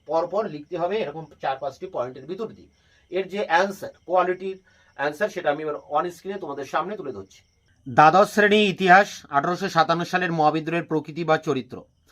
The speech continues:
এটা চার বা পাঁচ, আহ, তিন নম্বরের জন্য আসতে পারে বা টিকা প্রশ্ন হিসেবে যে কোনো, আহ, ক্ষেত্রে এটা লেখা যেতে পারে। প্রথমে দেখো সূচনা।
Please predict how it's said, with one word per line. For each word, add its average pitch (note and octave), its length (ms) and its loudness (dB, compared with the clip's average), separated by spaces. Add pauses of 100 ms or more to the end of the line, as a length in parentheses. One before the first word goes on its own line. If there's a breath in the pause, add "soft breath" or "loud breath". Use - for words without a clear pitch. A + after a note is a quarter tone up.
(500 soft breath)
এটা C#3 120 -4
চার F3 280 6
বা F3 140 4
পাঁচ, E3+ 240 2
আহ, D3+ 160 -4
তিন E3+ 200 -6
নম্বরের E3 280 -2
জন্য F3 140 -4
আসতে D#3+ 300 0
পারে F#3+ 340 -4
বা C#3+ 140 2
টিকা E3 300 -2
প্রশ্ন E3 260 -8
হিসেবে F3 320 -6
যে D3+ 120 -4
কোনো, E3 240 -8
আহ, - 80 -12 (600)
ক্ষেত্রে F3 360 -6
এটা C#3+ 200 0
লেখা C3+ 280 -4
যেতে B2+ 220 -8
পারে। G#2 220 -12 (280)
প্রথমে F#3 280 -4
দেখো F#3+ 180 2
সূচনা। F#3 480 -8